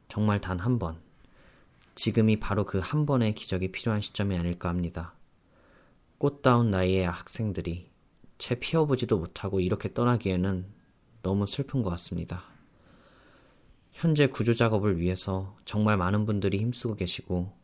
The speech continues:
온 국민들이 기도를 하고 계신데 구조 작업을 하는 모든 잠수부들, 작업 요원분들도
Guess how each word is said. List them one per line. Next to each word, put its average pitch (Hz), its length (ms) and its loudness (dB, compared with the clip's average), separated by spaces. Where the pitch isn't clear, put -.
온 110 300 2
국민들이 104 560 2
기도를 98 380 0
하고 117 160 2
계신데 92 600 -4
구조 110 260 0
작업을 101 460 2
하는 101 240 0
모든 98 460 0
잠수부들, 95 680 -2
작업 104 340 2
요원분들도 98 920 0